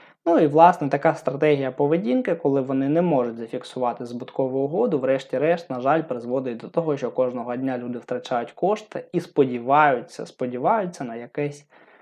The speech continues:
диво. Як са-, як сидячи за гральним столом, коли ти ка-, кожного там разу втрачаєш кошти, казино завжди у виграші, а ти сподіваєшся,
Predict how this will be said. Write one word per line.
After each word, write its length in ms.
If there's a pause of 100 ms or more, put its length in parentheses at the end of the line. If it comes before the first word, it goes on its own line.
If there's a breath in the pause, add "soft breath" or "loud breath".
(260 soft breath)
диво. 520 (400 loud breath)
Як 260
са-, 320
як 300
сидячи 460
за 140
гральним 420
столом, 500
коли 280
ти 120
ка-, 260
кожного 600
там 240
разу 280
втрачаєш 540
кошти, 520 (440 loud breath)
казино 480
завжди 500
у 160
виграші, 640 (1040 loud breath)
а 140
ти 120
сподіваєшся, 800